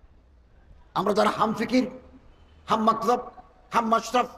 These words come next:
হাম দিল, হাম খেয়াল, একই চিন্তা চেতনার মানুষরা যদি আমরা এক জায়গায় মিলিত হতে পারি, নতুন প্রবাদ সূচিত হবে, নতুন ইতিহাস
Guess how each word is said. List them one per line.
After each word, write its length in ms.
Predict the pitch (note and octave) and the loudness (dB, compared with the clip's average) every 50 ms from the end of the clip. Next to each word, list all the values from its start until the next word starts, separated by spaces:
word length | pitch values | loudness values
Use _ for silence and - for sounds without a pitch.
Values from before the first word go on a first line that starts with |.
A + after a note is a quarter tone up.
| - - _ _ _ _ _ _ - | -20 -20 _ _ _ _ _ _ 0
হাম 180 | A#3 A#3 G#3+ G3 | 0 0 0 0
দিল, 280 | F3 C4 C4 B3 - - - - - - - _ _ _ | 0 0 0 0 -2 -8 -14 -16 -18 -20 -20 _ _ _
হাম 180 | - B3 A#3+ G#3+ | -4 -2 -2 0
খেয়াল, 440 | - A3 A3 A3 A#3+ C4+ C4+ A#3 - - - - - - - - - - _ _ _ _ _ - | 0 2 2 4 6 4 4 4 2 -2 -6 -12 -14 -18 -20 -20 -20 -20 _ _ _ _ _ -4
একই 300 | F3 F3 F#3 C4 D4+ - | -2 0 2 2 2 2
চিন্তা 280 | C4 C4 C4 - B3 | 0 0 0 0 0
চেতনার 680 | B3 A#3 A3+ A3+ A3+ A#3 A3+ A3+ G#3 - - - - - F3+ | 0 0 0 0 0 0 0 0 0 -2 -6 -12 -12 -4 -2
মানুষরা 400 | F#3+ B3 A#3+ - - G#3+ A3+ G#3+ | 0 0 0 0 0 -2 -2 -2
যদি 320 | G#3+ G#3 G#3 A3 G#3 - - - - - - _ - | -2 -4 -6 -6 -8 -8 -10 -18 -20 -20 -16 _ 0
আমরা 320 | F3 F#3+ G#3 G#3+ G#3 G#3+ | 0 2 4 4 4 4
এক 120 | G#3+ F#3+ E3 | 2 2 2
জায়গায় 380 | G#3+ G3 G3+ G#3 G#3 G3+ E3+ - - - - - | 2 4 4 4 4 4 2 -2 -8 -12 -6 -2
মিলিত 260 | G3 G#3 A3 G#3 G#3+ | 0 0 0 2 2
হতে 260 | F3 F#3 G#3 G#3 G3 | 2 2 2 2 0
পারি, 280 | G3 G3 G3 F3 D#3 - - - - - E3 | 0 0 0 0 -4 -8 -10 -16 -16 -6 -2
নতুন 400 | F3 G3+ G3+ G3+ G3 G3+ G3 - | 0 2 4 4 4 4 4 2
প্রবাদ 440 | - - F#3+ G3+ G3+ G#3 G3+ G3 - | 2 2 2 4 4 4 4 2 0
সূচিত 380 | - - A3 G#3+ G#3+ G#3 A3+ | -2 -4 -2 -2 0 2 4
হবে, 560 | G#3 F3+ A3+ A3+ A#3 A3+ G#3 - - - - - - | 6 6 6 6 4 2 2 -2 -8 -14 -12 -4 0
নতুন 380 | A#3+ C#4+ C#4+ D#4 D#4 D4 C#4 C4+ | 0 2 4 6 6 6 6 6
ইতিহাস 400 | C4+ C4+ C#4+ - - D#4 D#4+ | 4 4 4 6 6 6 6